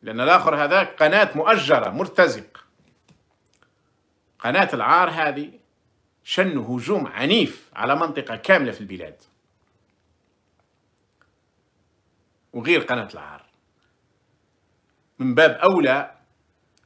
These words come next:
أنك ما تدخلش الحراك ورموز الدولة، لأن الشعب لن يعترف بهذا القانون. وهذه القوانين راهي تشبه قوانين السيسي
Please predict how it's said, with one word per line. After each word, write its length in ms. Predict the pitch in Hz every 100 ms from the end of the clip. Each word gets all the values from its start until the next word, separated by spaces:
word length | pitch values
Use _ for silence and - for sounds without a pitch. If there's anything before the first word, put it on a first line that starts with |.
| _ -
أنك 240 | 139 139
ما 80 | 139
تدخلش 840 | 127 131 - 185 147 - - - - _ _ _ -
الحراك 600 | 101 - 139 147 151 143
ورموز 360 | 120 127 135 110
الدولة، 320 | 98 139 123
لأن 240 | 123 139
الشعب 400 | 131 - 139 104 -
لن 300 | 123 113 160
يعترف 460 | 185 139 - 110 92
بهذا 260 | 101 110 104
القانون. 560 | 98 104 107 160 165 _ _ _ _ _ _ _ _ _ _ _ _ _ -
وهذه 240 | 120 156
القوانين 500 | 135 - 139 147 160
راهي 120 | 131
تشبه 420 | - - 143 143 -
قوانين 380 | 131 131 151 143
السيسي 680 | 139 - 151 - 113 117